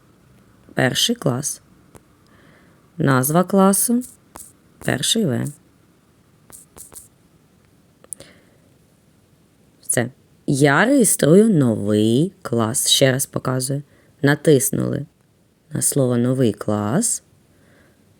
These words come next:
Далі обрали предмет, будь-який ви можете переглянути.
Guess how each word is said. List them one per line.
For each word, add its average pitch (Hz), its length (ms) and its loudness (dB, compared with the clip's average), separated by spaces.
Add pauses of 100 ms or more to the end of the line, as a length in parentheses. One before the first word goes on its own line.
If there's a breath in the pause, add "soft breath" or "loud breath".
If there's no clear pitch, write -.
Далі 139 320 2
обрали 139 420 4
предмет, 131 920 0
будь-який 135 640 2
ви 117 80 0
можете 120 400 -4
переглянути. 123 840 -6